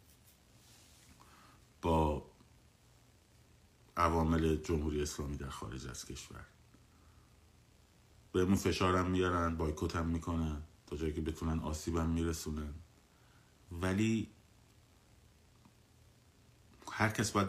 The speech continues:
سر جای خودش که باشه کارش رو درست انجام بده. دنبال کسایی باشین که به، با، به حرف شما باور دارن.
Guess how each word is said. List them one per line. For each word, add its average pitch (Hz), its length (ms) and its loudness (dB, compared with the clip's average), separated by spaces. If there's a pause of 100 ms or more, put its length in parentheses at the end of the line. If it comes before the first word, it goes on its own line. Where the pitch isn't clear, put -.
سر 92 400 0
جای 95 160 2
خودش 87 320 -4
که - 80 -6
باشه 85 220 -4
کارش 87 280 -4
رو 82 100 -10
درست 80 360 -8
انجام 76 280 -14
بده. 76 140 -20 (1000)
دنبال 120 500 4 (220)
کسایی 131 440 4
باشین 107 360 0
که - 140 -4
به، 85 200 -2 (360)
با، 87 160 4
به 76 180 -2
حرف 104 320 0
شما 87 400 -2
باور 76 460 0
دارن. 64 300 -12